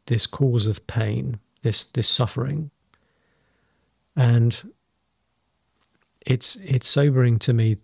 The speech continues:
Paul has listed the dangers that he's, he's facing in the previous chapter. Um, you know, he, he talks <laughs> about, "I'm in danger from rivers, danger from robbers, danger from my own people, danger from Gentiles, danger in the city, danger in the wilderness, danger at sea."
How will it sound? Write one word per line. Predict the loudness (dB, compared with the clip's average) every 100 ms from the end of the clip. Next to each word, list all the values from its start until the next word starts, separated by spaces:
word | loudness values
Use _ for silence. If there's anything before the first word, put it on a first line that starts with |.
| _
Paul | 0 2
has | 2
listed | 2 2 2 0
the | -2
dangers | -2 0 0 0 0
that | -2 -2
he's, | -2 -2 -4 -6 -4
he's | -2 0
facing | 0 0 0 -2 -4 -10 _ _ -2
in | -2
the |
previous | 0 -2 -2 -2
chapter. | -2 -4 -2 -2 -2 _ _ _ _ _ _ _
Um, | -4 -2 -2 -4 -6 _ _ _ _ _ _ _ _ _ _ _ _
you | -2 0
know, | 0 -4 -8
he, | -4 -4 -2
he | -2
talks | 0 0 0 2
<laughs> |
about, | 0 2 0 0 -12 -20 -20 -20 _
"I'm | 0 2
in | 2
danger | 0 0 2
from | 4
rivers, | 4 4 2
danger | 0 0
from | -2 0
robbers, | 2 0 0
danger | 0 0 -2
from | -2 -2
my | 0 2
own | 2
people, | 2 0 -2
danger | -2 -2 -2
from | -2 -2
Gentiles, | 0 0 2 2
danger | 2 0 0
in | 0
the | 2
city, | 0 2 0 2
danger | 0 0 0
in | -2
the | 2
wilderness, | 4 4 2 2
danger | 0 -2 0
at | 2
sea." | 4 4 2